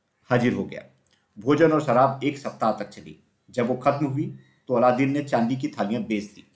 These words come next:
"मैं ज़्यादा कीमत दूंगा।" "नहीं, मेरी कीमत अधिक है।" अब अलादीन की ज़िंदगी आसान होगी। जब अलादीन और उसकी माँ भोजन चाहते,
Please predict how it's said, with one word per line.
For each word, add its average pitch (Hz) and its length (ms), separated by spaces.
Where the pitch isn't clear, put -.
"मैं 123 100
ज़्यादा 170 220
कीमत 139 260
दूंगा।" 101 420
"नहीं, 139 180
मेरी 139 240
कीमत 127 280
अधिक 101 280
है।" - 140
अब 107 140
अलादीन 139 300
की 143 80
ज़िंदगी 113 340
आसान 101 360
होगी। - 300
जब 117 160
अलादीन 123 320
और 123 60
उसकी 113 180
माँ 104 200
भोजन 110 260
चाहते, 131 360